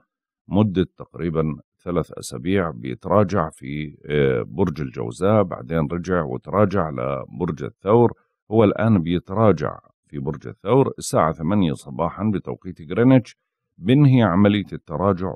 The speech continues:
وبرجع للحركة الأمامية، وبيظل متقدم في برج الثور طبعًا ليوم ثلاثة عشر ستة للساعة تقريبًا ثلاثة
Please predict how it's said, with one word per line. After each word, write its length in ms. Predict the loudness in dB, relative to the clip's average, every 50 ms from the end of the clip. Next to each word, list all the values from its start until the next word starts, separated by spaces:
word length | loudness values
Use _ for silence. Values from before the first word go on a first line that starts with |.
| -8
وبرجع 460 | -6 -2 0 0 -2 -2 -4 -6 -6
للحركة 640 | -4 -4 -4 -6 -6 -8 -6 -4 -4 -4 -4 -6 -12
الأمامية، 800 | -14 -12 -8 -6 -4 -2 -2 -2 0 0 0 2 2 2 0 0 _ _ _ _ _ _ _ _
وبيظل 720 | -6 -2 0 2 2 4 6 6 6 6 6 4 2 -2 -10 -18 _ -16 -8
متقدم 960 | -4 0 2 2 2 2 0 -2 0 0 2 2 0 0 -4 -6 -6 -6 -8
في 160 | -12 -10 -8
برج 320 | -4 -2 -2 -2 -2 -4 -8
الثور 560 | -10 -10 _ -2 2 4 4 4 4 2 -2 -8 -10
طبعًا 460 | -10 -6 -4 -2 0 2 2 2 2 4 4 4 6 6 4 4 2 -2 -6 -8
ليوم 420 | -4 0 4 4 6 6 4 2 0 -2
ثلاثة 340 | -8 -8 -8 -8 _ -8 -6
عشر 200 | -6 -6 -6 -8
ستة 380 | -8 -10 -10 -10 _ -4 0
للساعة 1000 | 2 2 2 2 0 0 2 4 4 4 2 0 0 0 2 4 4 4 4 4 2
تقريبًا 540 | 2 -2 -10 -6 -4 -2 0 2 0 0 0
ثلاثة 540 | 0 2 4 4 4 2 0 -2 0 -2 -2